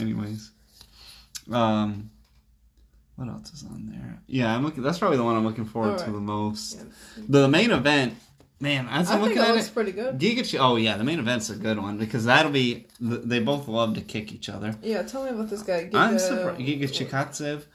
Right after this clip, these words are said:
Speaker 1: I'm surprised that Giga Chikadze is, uh, the underdog going into this one.
Speaker 2: From Georgia?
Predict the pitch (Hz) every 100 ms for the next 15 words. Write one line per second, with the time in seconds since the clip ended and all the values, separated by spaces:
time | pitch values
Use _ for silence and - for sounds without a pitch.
0 | - _ - 175 233 381 - 233 240 175
1 | 180 165 120 - _ - 120 135 143 139
2 | 131 143 151 170 131 120 113 113 - 135
3 | 135 127 123 - - - - - - _
4 | _ _ _ - - _ _ _ 123 123
5 | 107 104 107 _ _ _ _ _ 117 127
6 | 107 190 233 135 110 110 110 101 123 139
7 | 147 185 135 113 - 104 - - _ _
8 | _ _ _ _ _ _ _ _ _ _
9 | _ _ 226 208 - - - - -